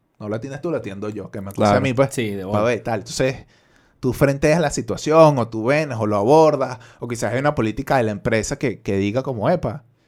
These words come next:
Speaker 1: ¿qué está pasando aquí?". Yo sé que hay gente que no, pero digamos,
Speaker 3: Sí, de bola.
Speaker 1: lo normal y lo natural es solidarizarte con la chama que sufre, que sufre el acoso, con la mujer que, que sufre el acoso. Pero cuando un hombre lo acosa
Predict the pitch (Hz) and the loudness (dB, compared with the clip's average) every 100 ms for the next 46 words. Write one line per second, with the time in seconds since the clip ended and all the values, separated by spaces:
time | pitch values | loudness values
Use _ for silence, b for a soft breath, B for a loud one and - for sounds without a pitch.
0 | _ - - 143 139 151 147 165 - 107 | _ -12 -6 -4 -4 -4 -4 -6 -6 -8
1 | 98 95 123 117 131 165 202 277 277 - | -6 -6 -4 -2 -2 -2 0 2 0 -4
2 | _ 123 117 117 117 160 127 101 - 151 | _ -4 -2 0 2 2 2 -4 -4 -2
3 | 120 104 98 - _ _ _ _ 127 135 | 0 0 -4 -8 _ _ _ _ 0 2
4 | 139 135 185 208 185 156 135 123 131 151 | 4 2 4 4 4 4 0 -2 2 6
5 | 185 - 113 - 160 160 135 107 92 117 | 4 4 -6 0 4 6 4 2 -4 -4
6 | 92 - 135 - 117 113 175 110 - 101 | -4 -4 -8 -4 0 0 -2 -8 -6 -6
7 | 156 135 - 101 92 107 127 - _ _ | -6 -8 -8 -10 -6 -4 -4 -4 _ _
8 | _ 104 - 110 117 139 139 - 131 110 | _ -12 -8 -6 0 0 2 -2 -4 -6
9 | 107 104 120 - 143 113 - 104 - 104 | -6 -4 -6 -6 -8 -10 -14 -16 -12 -10
10 | 117 135 135 165 - - b b b b | -6 -4 -4 -6 -8 -20 b b b b
11 | 170 160 170 170 175 220 233 226 196 156 | 0 2 2 2 2 4 4 4 4 4
12 | 202 190 - 226 214 | 6 4 4 -4 -6